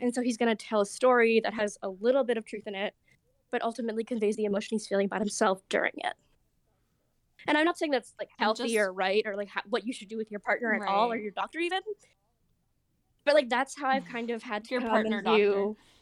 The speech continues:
Speaker 2: doctor.
Speaker 1: <laughs> and view, like, Garrick's, especially the lies, which is, like,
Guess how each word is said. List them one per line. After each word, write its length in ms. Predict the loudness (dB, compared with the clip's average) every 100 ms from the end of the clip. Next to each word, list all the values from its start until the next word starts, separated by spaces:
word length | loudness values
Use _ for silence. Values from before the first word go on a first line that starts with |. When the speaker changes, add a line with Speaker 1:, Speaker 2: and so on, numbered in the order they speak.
| 0
Speaker 2:
doctor. 280 | 0 2 2 0 -4 -16 -20 -18
Speaker 1:
<laughs> 440 | -18 -18 -20 -2
and 180 | 2 2
view, 260 | 4 4 4
like, 280 | 2 0 -10 _ _ _ -4
Garrick's, 340 | 2 2 2 -2
especially 360 | -4 -4 -2
the 80 | 0
lies, 400 | 2 2 0 -6
which 120 | -6
is, 100 | -6
like, 200 | -6 -8